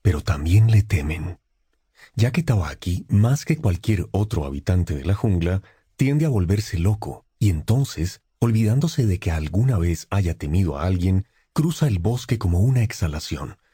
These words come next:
mordiendo todo lo que haya a su paso. Hasta el tigre corre a esconderse cuando al pequeño Tabaki le da un ataque de locura, pues la locura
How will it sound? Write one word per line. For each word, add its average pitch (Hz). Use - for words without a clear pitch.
mordiendo 117
todo 123
lo 110
que 78
haya 92
a 80
su 82
paso. -
Hasta 90
el 80
tigre 151
corre 104
a 73
esconderse 92
cuando 90
al 87
pequeño 135
Tabaki 80
le 95
da 98
un 120
ataque 110
de 90
locura, 80
pues 104
la 104
locura 95